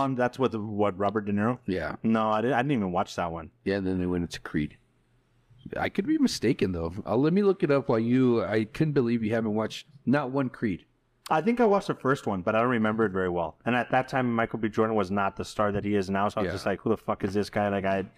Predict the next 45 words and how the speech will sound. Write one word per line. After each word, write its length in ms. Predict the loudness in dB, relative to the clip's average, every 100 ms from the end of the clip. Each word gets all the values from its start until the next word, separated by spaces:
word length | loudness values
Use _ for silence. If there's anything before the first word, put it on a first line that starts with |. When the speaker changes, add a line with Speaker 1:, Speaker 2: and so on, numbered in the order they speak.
| -20 -12 -2
Speaker 1:
I 120 | 0
overall 500 | 2 2 4 4 4
was 100 | 2
just 120 | 0 -2
like, 140 | 0
"Okay, 320 | 0 2 0
it's 180 | 0 -2
another 240 | 0 2
Rocky 360 | 4 2 2 -4
story." 480 | -4 0 0 0 -4 _ _ _ _ _ 2
Um, 560 | 4 4 2 0 -2 -8 _ _ -20 -20 _
but 80 | 0
yeah, 140 | 2 2
I 40 |
need 120 | 0
to 80 | 0
watch 280 | 2 0 0
those. 480 | -2 -2 -4 -16 -20 _ _ _ _ _
But, 220 | 0 0
c-, 80 | 0
dude, 280 | 0 0 0 -2
fucking, 560 | -2 0 0 0 -2 -6 -6 0
uh, 260 | 0 0
what's 200 | -2 -4
his 140 | -4 -2
face? 520 | 0 0 -4 -16 -14 -4
Jonathan 460 | -2 -2 -4 -4
Majors? 500 | -2 -2 -2 -2 -8 _ _ _ _ _ 0
Bro, 180 | 2 2
Speaker 2:
Oh, 300 | 2 0 0
Speaker 1:
that 140 | 0
Speaker 2:
dude, 100 | 0
Speaker 1:
guy's 140 | 0
Speaker 2:
he 60 | 0
Speaker 1:
gotta 160 | 0 2
Speaker 2:
got 20 |
Speaker 1:
be 60 | 0
a 80 |
Speaker 2:
jacked. 420 | -2 -2 0 0 -2
Speaker 1:
fucking 140 | -4 -8 _ -2
force, 480 | 0 0 -2 -8
dude. 220 | -2 0 2
Speaker 2:
He 80 |
Speaker 1:
That 80 | 2
Speaker 2:
got 160 | 0